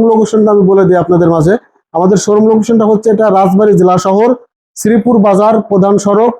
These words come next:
এবং সড়ক ভবনের পাশে আমাদের এই ফার্নিচারের শোরুমটা অবস্থিত। আপনারা চাইলে কিন্তু আমাদের ফ্যাক্টরিতে দেখে শুনে র অবস্থায় কাঠের খেয়ে আপনারা ফার্নিচার কিনতে পারেন। আমাদের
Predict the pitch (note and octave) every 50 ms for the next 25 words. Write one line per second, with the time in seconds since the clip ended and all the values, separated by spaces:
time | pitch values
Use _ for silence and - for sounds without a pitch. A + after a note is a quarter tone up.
0 | - _ _ _ - G3 G3+ G#3+ A3 G#3+ - G#3+ G#3+ A3 G3+ F#3+ G3+ G3+ G#3+ A3
1 | A#3 A3+ G#3+ A3 G3 F3 - G#3 G#3 G3 F#3+ F#3+ F3+ G3 G3 G3+ G3 G3 F#3+ -
2 | _ _ _ _ _ _ _ _ - F3 F#3 G3+ G3 F#3+ G#3+ G#3+ G3 - G3+ G3
3 | G3+ F#3+ G3+ F#3+ F3+ F#3 F3 - - F#3+ F3+ G3+ A3 A#3+ A#3+ - _ - D#3+ E3+
4 | - - G3+ G#3 G3+ G#3 G#3+ A3 A3+ A3 - _ _ _ _ _ _ - G3 G3+
5 | G#3+ A3 G#3 G#3 A3+ A3+ G#3+ A#3 G#3+ A3 G3 F#3+ G3 G3 F#3 G#3+ G3 - F#3+ F#3
6 | F3 - G3+ G3+ G3 F#3+ G#3 F#3 F3+ F3 - G3 F#3 - - F#3+ G3+ G#3 G#3 G#3+
7 | G#3 G#3+ - _ _ _ - C3 C#3 E3 F3+ F#3+ G3+ G#3+ G#3+ A3 G#3 G#3+ - A3+
8 | A3 A3+ A3+ A3+ A3+ - _ _ _ _ _ - F3 F3 F3 - G3+ G3+ G#3 G#3
9 | G#3 G#3+ G#3 G#3+ G3+ G3+ - G#3 G3+ G3+ G3 G3 F#3 F3+ F#3+ F#3 G3+ G3 F3+ -
10 | G3+ G3+ F#3+ F#3+ F#3 F3+ G3 G#3 A3 G3+ F3+ F3 F3 F3 F#3+ F#3+